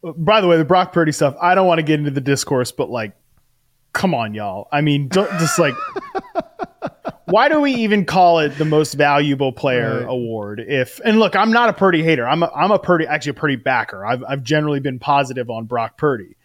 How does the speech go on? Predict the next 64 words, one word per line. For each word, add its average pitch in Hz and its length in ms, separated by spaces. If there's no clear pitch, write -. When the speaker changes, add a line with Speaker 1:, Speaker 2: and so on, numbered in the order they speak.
Speaker 2:
Yeah. 127 320
Speaker 1:
But 123 240
come 151 240
on, 73 180
guys. - 360
Like, 131 180
Speaker 2:
I 175 40
Speaker 1:
why, 165 200
Speaker 2:
know. 160 80
Speaker 1:
why 160 160
are 165 60
we 156 100
even 151 160
calling 151 320
it 135 100
M 131 140
V 123 100
P 127 240
anymore 113 380
if 113 80
we're 135 100
gonna 120 160
have 113 220
Brock 110 260
Purdy 113 320
win 101 460
M 104 160
V 98 140
P? - 360
Okay, 113 340
Speaker 2:
Right. 110 60
Speaker 1:
like, 110 200
why 120 120
don't 120 120
we 117 80
just 117 200
call 123 220
it 110 160
best 127 240
quarterback 127 520
from 127 180
the 120 80
best 113 260
team 98 240
award? 87 400
Like, 101 220
we 120 180
might 127 160
as 120 100
well 120 60
just 110 240
go 127 160
ahead 139 140
and 143 140
call 113 240
it 104 100
that. - 640
Speaker 2:
<laughs> - 40
Speaker 1:
Because, 190 300
yeah, 254 160
if 185 80
we're 277 80
talking 285 400
value, 156 800